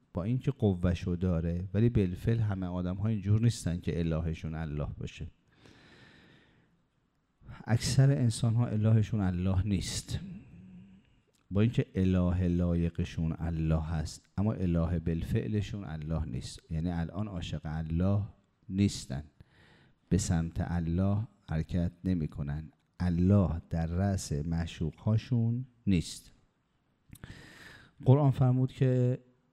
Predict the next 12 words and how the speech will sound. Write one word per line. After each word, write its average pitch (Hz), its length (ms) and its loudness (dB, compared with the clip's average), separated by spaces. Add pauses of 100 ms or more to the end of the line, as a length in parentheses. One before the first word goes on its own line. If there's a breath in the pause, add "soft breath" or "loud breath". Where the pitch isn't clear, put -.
(200)
فقط 107 500 -2
کسانی 123 720 0 (180)
انسان 117 560 4
هستند 101 840 -2 (280)
که 113 420 2 (280)
سه - 320 0
معشوق 113 680 0 (840 soft breath)
در 90 140 4
رأس 92 380 2
معشوق‌هاشون 82 760 0
باشه: 76 340 -2 (140)
الله، 98 600 4